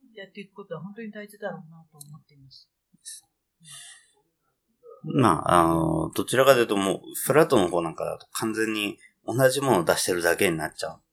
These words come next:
Speaker 2: てるんで、まあ、そんな大したことできてないんですけども。やっぱりあの、同じようなものを、やっぱ見る場所が結構違うっていうのもありますので、それも出していければいいかなと思います。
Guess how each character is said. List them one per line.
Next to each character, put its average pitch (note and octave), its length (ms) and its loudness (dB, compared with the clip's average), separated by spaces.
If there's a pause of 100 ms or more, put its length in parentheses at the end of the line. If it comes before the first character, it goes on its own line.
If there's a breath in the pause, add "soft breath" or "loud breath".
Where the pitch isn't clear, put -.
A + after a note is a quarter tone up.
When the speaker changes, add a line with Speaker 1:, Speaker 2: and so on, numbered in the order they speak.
(140)
Speaker 2:
て - 80 -10
る D2+ 140 -12
ん D#2 180 -14
で、 - 260 -8 (260 soft breath)
ま - 80 -6
あ、 - 20 -4
そ - 140 -4
ん C3 100 -6
な - 60 -14
大 A#2 160 0
し - 40 -8
た E2 80 -2
こ D#2 60 -8
と D2+ 100 -18
で E2 120 -4
き - 80 -18
て - 80 -18
な D#2 140 -14
い - 40 -20
ん - 40 -20
で - 60 -20
す - 100 -12
け - 80 -20
ど - 100 -20
も。 D#3+ 160 -20 (1120)
や D#3+ 80 2
っ A#2 80 0
ぱ B2+ 140 10
り F#2+ 120 8
あ F2+ 60 6
の、 E2 520 -2
同 C#3 260 -2
じ D#3 120 -6
よ F#3 180 2
う - 40 2
な A2 80 2
も F#2 180 -2
の F2+ 140 -4
を、 F2+ 240 -8 (440)
や B2+ 120 -6
っ B2+ 60 -18
ぱ A#2+ 100 -2
見 G#2 180 2
る A#2 180 0
場 A#2 140 6
所 A#2 180 0
が G#2 280 6
結 - 160 -16
構 E2+ 80 -6
違 - 220 -6 (100)
う D#2+ 180 -10
っ - 60 -20
て - 80 -18
い - 80 -20
う D#2 40 -20
の D#2+ 40 -20
も - 140 -20
あ D#2+ 60 -12
り E2+ 80 -14
ま E2 180 -10
す - 200 -20
の E3+ 80 -20
で、 - 160 -20 (640)
そ - 180 -8
れ C3+ 80 -6
も B2+ 140 0
出 G#2+ 140 2
し - 120 -8
て - 100 -10
い - 80 -16
け - 100 -16
れ - 80 -14
ば - 140 -20
い - 20 -20
い - 160 -20
か - 60 -20
な - 80 -20
と - 100 -20
思 - 80 -20
い - 40 -20 (100)
ま - 60 -20
す。 - 220 -20